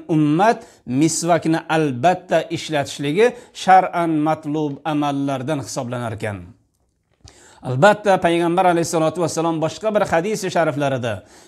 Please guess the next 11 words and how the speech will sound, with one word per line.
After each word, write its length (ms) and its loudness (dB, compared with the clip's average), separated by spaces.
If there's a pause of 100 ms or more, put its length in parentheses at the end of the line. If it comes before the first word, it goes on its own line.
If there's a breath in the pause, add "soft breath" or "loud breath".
misvakni 680 2
to-, 220 -2
misvakni, 680 0
e, 680 -14 (160)
fazilati 680 2
to'g'risida 400 0
bayon 400 2
qilib 320 -2
aytganlar: 560 0 (460 soft breath)
"Misvak 600 4 (500 soft breath)
og'izni 600 2